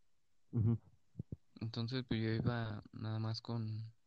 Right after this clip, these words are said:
Speaker 2: una compañera, güey. Mi amiga, podría decirle que es Carla, güey.
Speaker 1: A
Speaker 2: Entonces,
Speaker 1: huevo.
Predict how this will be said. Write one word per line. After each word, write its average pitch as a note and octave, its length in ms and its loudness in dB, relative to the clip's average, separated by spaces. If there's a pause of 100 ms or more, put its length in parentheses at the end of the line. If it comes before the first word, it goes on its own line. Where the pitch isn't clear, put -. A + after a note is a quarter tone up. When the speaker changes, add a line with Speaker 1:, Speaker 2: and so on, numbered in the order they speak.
(640)
Speaker 2:
una A#2 180 0
compañera, A2+ 560 0
güey. D#3 220 -2 (2000)
Mi B2 80 -2
amiga, A2+ 360 0
podría A2+ 280 2
decirle B2+ 560 -2
que G#2 220 -4
es - 360 -8 (220)
Carla, A#2 300 8
güey. D#3 220 -4 (1500)
Speaker 1:
A - 500 12
Speaker 2:
Entonces, F#2 260 2
Speaker 1:
huevo. F#2 380 2